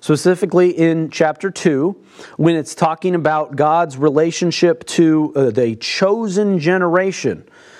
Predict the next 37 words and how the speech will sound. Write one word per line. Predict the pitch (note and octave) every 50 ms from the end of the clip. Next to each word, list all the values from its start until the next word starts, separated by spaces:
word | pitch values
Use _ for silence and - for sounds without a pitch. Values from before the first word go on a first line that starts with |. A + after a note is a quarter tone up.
| - - - - - - _
In | C3+ C#3 B2+
verse | D3 F#3 G3+ G3 - G3
nine | G#3 G#3 G3+ G3 E3+ C#3+
of | C3+ A#2+ -
First | - - F3+ D#3+ -
Peter | - F#3 E3+ E3 D#3
two, | - - A3 G3
it | D3+
says | B2+ - E3+ D#3+ D#3 C#3 A#2+
this, | C#3 F3+ F#3+ D#3+ A#2+ -
"But | - - D#3 C#3 A#2+
you | C#3 D3+ G#3 A#3+ B3+ C4 B3+
are | - G#3+ G3+ F#3+
a | F3+ E3+ D#3
chosen | - - - - - A3+ C4 C#4 C#4+ C#4 G#3+ G3+ A3+ G#3
generation, | E3+ E3 F#3+ F3 D#3+ D3+ D3 C#3 B2+ - - A#2 G2+ -
a | - C#3 D3
royal | C#3 C3 B2+ C3 E3 G3 A3+ A#3+ A#3+ B3 B3 A#3+ A#3
priesthood, | - - - - G#3+ A3+ G3+ - - - - D3 A2+ F#2+ - -
a | - C3+ C3
holy | A#2 - - - F#3+ A3 A#3+ B3 B3 A#3+ B3 A#3+
nation, | A3+ G#3+ G#3+ G#3+ G#3 F#3 - - - B2 G#2 F2+ - _ - - - - -
his | - G3+ G3 F#3+ D#3 D#3+
own | - G3+ A#3+ C4 C4 C4+ B3+ A3+
special | - - - C4+ A#3+ - - A#3+ A3
people, | F#3 G3+ A3+ G3+ D#3+ E3 C#3+ B2 A#2
that | C3 C3
you | C#3+ F3 G#3+ A#3+ A#3+ A#3+
may | A3+ G#3 G#3 G3+ F#3+
proclaim | G3 - - F#3+ E3+ - - - - A#3 C4 C4 B3 G3+ E3+ D3+ C#3 C#3 B2 - - - - _
the | - B2+
praises | - - G3+ G3+ A3+ A#3+ G3 G3 G#3 F3 F3+
of | E3+ C#3+
him | D3 G#3+ A#3+ A3+ F#3 C#3+ A2+ G2+ F#2 - _ _ _ _ _ _ _
who | - F3+ E3+
called | C#3+ - - G#3 A3 A#3+ B3 A#3 F3 E3
you | F#3 G#3 G3 F3+